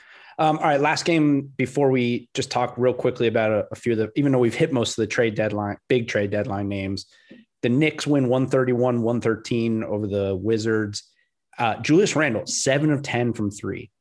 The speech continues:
thirty-seven points in thirty-seven <laughs> minutes. Um, you had him second right now for most improved player. Is there a world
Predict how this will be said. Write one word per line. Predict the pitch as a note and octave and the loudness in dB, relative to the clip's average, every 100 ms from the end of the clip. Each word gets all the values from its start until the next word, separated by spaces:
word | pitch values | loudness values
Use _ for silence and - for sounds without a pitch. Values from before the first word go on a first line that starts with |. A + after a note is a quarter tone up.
| _ | _
thirty-seven | C3 B2+ A#2+ C3+ A#2 G#2+ | 0 0 2 0 0 -2
points | A#2 A2 G#2+ | -2 -2 -4
in | A#2+ G#2+ | -6 -2
thirty-seven | A#2 A2 A2+ G#2+ A2+ | 0 0 0 0 0
<laughs> | |
minutes. | B2 A#2 G2+ - - _ _ _ _ _ | 0 0 -2 -6 -12 _ _ _ _ _
Um, | B2 A#2 G#2+ G2+ F#2 D#2+ - _ _ _ _ _ _ _ _ _ | -4 0 0 0 -2 -6 -12 _ _ _ _ _ _ _ _ _
you | A#2+ C3+ E3+ | -4 2 4
had | D3+ C3+ | 4 2
him | C3 C3 A#2 A#2+ - _ _ | 2 0 0 -2 -8 _ _
second | - - F#3+ G3 C#3 G2 | -6 0 0 2 -2 -2
right | G2 A2 | -6 -6
now | F#2+ F#2 F2+ - _ _ _ | -6 -8 -10 -14 _ _ _
for | - | 0
most | A2+ A#2+ A#2 | 2 2 0
improved | G#2+ A2 - | -2 -2 -2
player. | C#3 D3 F2 - - _ _ _ _ _ _ | 0 0 0 -6 -16 _ _ _ _ _ _
Is | D3 C#3+ | 2 4
there | E3+ D#3 | 6 6
a | C3 | 6
world | B2+ F3 C3+ A2 A2 | 4 4 4 2 -2